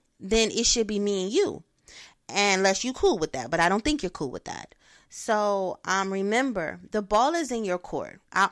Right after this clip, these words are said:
always tell my sisters that. We pick and choose what we fucking will entertain and what we won't entertain.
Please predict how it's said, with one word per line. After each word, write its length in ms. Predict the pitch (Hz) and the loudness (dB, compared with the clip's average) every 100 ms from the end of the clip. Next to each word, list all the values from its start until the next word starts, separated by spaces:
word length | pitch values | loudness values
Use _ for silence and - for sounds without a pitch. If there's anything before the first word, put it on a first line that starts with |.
| - | 2
always 720 | 196 214 233 233 214 220 - | 4 6 4 2 -2 -4 -10
tell 720 | - - 208 185 185 175 175 | -8 -6 -4 -4 -4 -4 -6
my 180 | 165 165 | -6 -6
sisters 520 | - 196 - 156 156 | -6 -10 -8 -10 -10
that. 280 | 135 - - _ _ _ _ _ _ _ _ | -12 -12 -18 _ _ _ _ _ _ _ _
We 340 | 202 220 285 294 | -6 0 0 0
pick 240 | 311 294 | -2 -4
and 100 | 254 | -4
choose 340 | - 240 233 220 | -4 -4 -4 -2
what 280 | 196 208 | -2 -2
we 180 | - 202 | -2 -6
fucking 560 | 202 180 185 190 175 175 _ _ _ _ _ _ _ _ | -4 -6 -6 -8 -8 -10 _ _ _ _ _ _ _ _
will 680 | 190 185 180 170 165 165 - | -4 -2 0 -2 -6 -10 -8
entertain 680 | 202 262 - 277 262 254 - | -4 -4 0 0 0 -4 -6
and 140 | 202 | -6
what 140 | 196 170 | -6 -6
we 120 | 196 | -8
won't 280 | 185 170 - | -8 -10 -12
entertain. 480 | - - - - | -16 -16 -16 -18